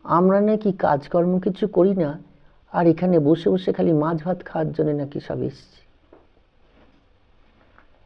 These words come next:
মায়ের এত মনে লেগেছিল, মা সঙ্গে সঙ্গে তাকে ডেকে বলছে, "ও কি, আমি ওটা সহ্য করতে পারবো নি,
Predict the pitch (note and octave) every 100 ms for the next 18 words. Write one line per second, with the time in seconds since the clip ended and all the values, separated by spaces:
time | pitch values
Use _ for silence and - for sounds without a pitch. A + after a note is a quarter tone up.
0 | _ _ _ _ _ _ G#2 A#2 C3+ C#3
1 | - B2+ - F#3 E3 C#3+ D#3+ F3 G3 G#3+
2 | G#3+ G#3+ E3 A#2 D#3 A#3 - _ _ _
3 | _ _ _ _ - - - - A2+ C3+
4 | - - B2+ F#3+ G3 F#3+ F#3 D3+ B2+ B2
5 | C3+ C#3+ A2+ A2+ C#3+ C#3+ B2 B2+ E3 D#3+
6 | C#3+ - _ - E3+ F3+ B3 C3 - -
7 | - - C#3+ F#3+ F#3+ - - F3 F3 G#3+
8 | A3+ A3 A3 G#3 G3+ F3+